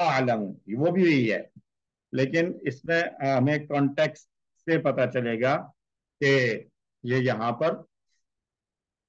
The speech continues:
कौन सा वाला इस्तेमाल हो रहा है, अंतुम आलमु, क्योंकि, अ, यहाँ पे हमें context कैसे बता रहा है कि मुखातब से कहा जा रहा है। क्या तुम,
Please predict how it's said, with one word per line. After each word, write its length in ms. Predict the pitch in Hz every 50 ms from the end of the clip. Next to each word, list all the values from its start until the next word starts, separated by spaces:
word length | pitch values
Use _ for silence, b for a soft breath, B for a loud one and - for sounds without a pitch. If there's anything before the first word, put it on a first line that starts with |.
| _ _ _ _ _ _ _ -
कौन 320 | 131 127 - 131 143 143 131
सा 140 | 123 131 120
वाला 160 | 117 117 107
इस्तेमाल 480 | 98 101 - 123 110 101 92 85 87
हो 80 | 87 87
रहा 120 | 80 82
है, 220 | - - 101 120 123
अंतुम 360 | 113 120 120 131 131 135 -
आलमु, 520 | - 117 104 95 98 98 95 92 90 87
क्योंकि, 960 | - - _ _ _ _ _ 139 139 131 151 156 156 156 156 - - _ - 107
अ, 140 | 120 - 123
यहाँ 240 | 120 131 143 151 151
पे 140 | 139 151 156
हमें 220 | 156 160 160 143
context 500 | 135 151 151 151 143 156 156 - - -
कैसे 260 | - 143 - 127 151
बता 320 | 147 143 135 113 127 117 117
रहा 120 | 123 123
है 60 | 131
कि 120 | 131 151 139
मुखातब 520 | 139 131 123 127 135 135 135 - 175 160
से 160 | - - 151
कहा 200 | 123 120 107 101
जा 140 | 101 101 98
रहा 100 | 98 98
है। 60 | 95
क्या 160 | - 156 147 143
तुम, 440 | 147 - 202 214 226 240 254 277